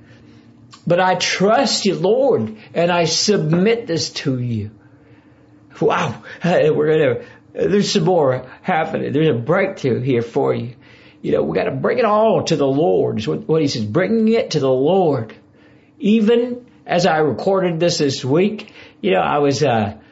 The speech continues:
my shirt was all wrinkled and, <laughs> yeah, my hair wasn't exactly, you know, I, there is order in my hair, but my hair was all over the place, but it didn't matter anymore. I don't have a microphone set up or anything like that. And,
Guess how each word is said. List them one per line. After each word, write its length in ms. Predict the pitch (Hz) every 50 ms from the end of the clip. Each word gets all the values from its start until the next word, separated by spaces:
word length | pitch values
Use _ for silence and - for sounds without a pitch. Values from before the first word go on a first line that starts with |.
| _ _ _ _ _ _ _ _ - -
my 140 | 143 151
shirt 340 | 147 - 208 214 202 - -
was 120 | - 170 175
all 240 | 185 175 180 156
wrinkled 400 | 143 156 185 202 196 202 185 143
and, 380 | 139 131 120 110 107 104 - - -
<laughs> 40 | -
yeah, 180 | 175 160 190 202
my 200 | - 220 220 226
hair 300 | 247 269 254 247 240 233
wasn't 340 | 208 190 202 208 196 175
exactly, 600 | 175 165 147 135 170 180 190 202 185 165 135 -
you 80 | 147 151
know, 140 | 131 117 107
I, 280 | 107 113 120 120 113
there 200 | - 127 147 160
is 180 | 175 185 165 143
order 280 | 135 127 127 120 127 131
in 80 | 123
my 120 | 117 123 120
hair, 180 | 123 117 120
but 220 | 123 131 143 143 143
my 120 | 151 156
hair 340 | 156 151 147 147 143 - - - - - -
was 200 | - 160 147 139
all 240 | 156 147 151 151 147
over 180 | 147 143 139 143
the 80 | 143
place, 220 | 143 - 175 170 156
but 140 | 160 220 277
it 40 | 302
didn't 180 | 269 160 123
matter 260 | 120 107 110 113 123
anymore. 260 | 120 123 123 127 143 156
I 60 | 175
don't 140 | 196 190 190
have 160 | 202 190 180
a 40 | 170
microphone 600 | 180 175 175 165 170 160 156 175 160 156 151 135
set 240 | 120 - 165 151
up 120 | 151 147 131
or 60 | 123
anything 300 | 127 143 143 143 147 135
like 260 | 147 143 139 131 135
that. 300 | - 120 123 135 131 123
And, 180 | 120 104 92